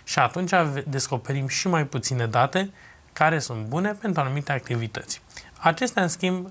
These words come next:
sunt la nivel, repet, general, pe care le puteți folosi ca atare. O, în primul rând, o mică scuză, data trecută nu a fost în direct emisiune, a fost o reluare pentru că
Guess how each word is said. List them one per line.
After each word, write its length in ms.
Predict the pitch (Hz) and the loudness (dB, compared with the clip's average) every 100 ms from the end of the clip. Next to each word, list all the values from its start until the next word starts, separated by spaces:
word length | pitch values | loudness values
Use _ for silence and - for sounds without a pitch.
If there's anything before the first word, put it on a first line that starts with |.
| - | -6
sunt 440 | - 160 147 - | -2 0 -2 -2
la 220 | 165 156 | 2 2
nivel, 520 | 139 135 123 123 117 113 _ _ _ - | 2 -2 -2 -2 -2 -6 _ _ _ -8
repet, 520 | - 123 123 117 - - 160 | -2 0 0 -4 -6 -6 -2
general, 600 | 240 240 165 135 139 143 - - - - | 0 2 4 4 4 2 -8 -20 -20 -6
pe 120 | - 185 | -2 2
care 320 | 147 143 151 | 4 4 2
le 120 | 143 | -2
puteți 340 | - - 135 | -6 -4 -4
folosi 540 | - 117 107 - 127 127 - | -2 -2 -2 -2 -4 -8 -6
ca 180 | - 123 | 2 4
atare. 400 | 110 120 107 - - - - - - - - - - - | 4 2 0 -4 -16 -14 -12 -12 -14 -20 -20 -20 -20 -2
O, 100 | 180 | 2
în 140 | 185 180 | 4 2
primul 340 | 185 185 170 | 0 0 2
rând, 200 | 185 185 | 0 0
o 120 | 160 | 0
mică 280 | 143 147 143 | -2 -2 -2
scuză, 460 | - - 202 185 170 | -2 0 0 0 2
data 320 | 147 147 135 | 2 2 0
trecută 460 | 135 120 131 - | 0 -4 -4 -2
nu 480 | 123 143 190 214 165 196 | 0 2 2 0 -2 -4
a 100 | 139 | -4
fost 460 | - 135 123 - | -2 -2 -2 -6
în 140 | 135 123 | -4 -2
direct 340 | 120 123 120 | 0 -2 -2
emisiune, 460 | 120 120 - 202 170 | -4 -4 -2 0 0
a 60 | |
fost 280 | 131 131 - | -2 -6 -4
o 40 | |
reluare 360 | 123 135 180 175 | -4 0 2 0
pentru 400 | - 175 156 143 | -2 -4 -4 -6
că 300 | 120 156 | -2 -2